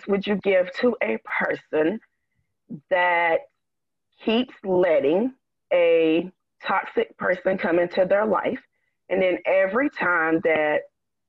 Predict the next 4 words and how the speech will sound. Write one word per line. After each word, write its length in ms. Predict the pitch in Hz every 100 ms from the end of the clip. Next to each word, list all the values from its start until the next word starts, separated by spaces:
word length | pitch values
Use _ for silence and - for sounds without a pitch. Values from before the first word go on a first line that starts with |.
| _ _ 160
bills 400 | 220 233 247 262
are 160 | - 277
due, 920 | 220 196 196 190 185 180 185 190 202 214 _ _ _ _ _ -
um, 680 | 165 160 156 156 156 180